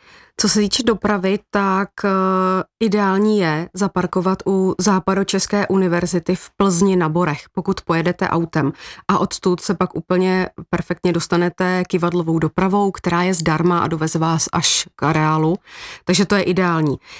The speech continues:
Máme ale připravené i parkoviště pro běžce, které má ovšem omezenou kapacitu. A to je teda přímo u areálu Škoda Land,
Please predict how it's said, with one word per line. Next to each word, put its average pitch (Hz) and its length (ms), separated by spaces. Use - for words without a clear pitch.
Máme 190 240
ale 208 160
připravené 196 680
i 170 260
parkoviště 190 460
pro 180 180
běžce, 165 420
které 175 260
má 185 240
ovšem 190 340
omezenou 190 500
kapacitu. 170 680
A 170 180
to 165 120
je 190 80
teda 196 160
přímo 202 380
u 156 240
areálu 165 420
Škoda 208 360
Land, 202 380